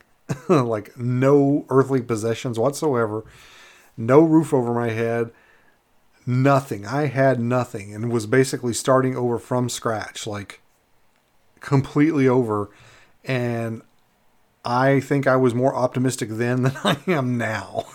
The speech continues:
<laughs> about the way things are going. <laughs> I'm like, "I might have to be, uh, hunting my food, uh, next year," you know, like, who knows what's gonna happen, the way things are going.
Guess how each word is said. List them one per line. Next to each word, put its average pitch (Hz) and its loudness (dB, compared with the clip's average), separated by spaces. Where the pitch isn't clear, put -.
<laughs> - -2
about 135 2
the 143 0
way 120 0
things 135 -10
are 123 -10
going. 107 -10
<laughs> - -4
I'm 160 -2
like, 131 -2
"I 143 0
might 147 0
have 135 2
to 139 2
be, 127 0
uh, 110 -2
hunting 160 0
my 131 0
food, 110 0
uh, 113 2
next 120 -2
year," 104 -8
you 123 0
know, 117 -2
like, 110 -6
who 170 0
knows 139 4
what's 120 -6
gonna 113 -6
happen, 104 -8
the 104 -8
way 117 -2
things 123 -6
are 120 -4
going. 113 -6